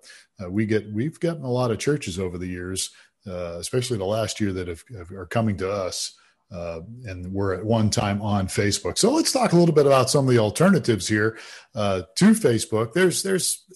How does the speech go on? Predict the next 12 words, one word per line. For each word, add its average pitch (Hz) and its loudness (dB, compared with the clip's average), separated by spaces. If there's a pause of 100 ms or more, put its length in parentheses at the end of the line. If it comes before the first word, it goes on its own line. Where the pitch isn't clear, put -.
several 202 2
ways 143 4
you 131 0
can 107 -2 (420)
get 160 0
people 131 -2
to 104 -6
find 123 -4
out 113 -2
about 104 -6
your 90 -10
church. 110 -2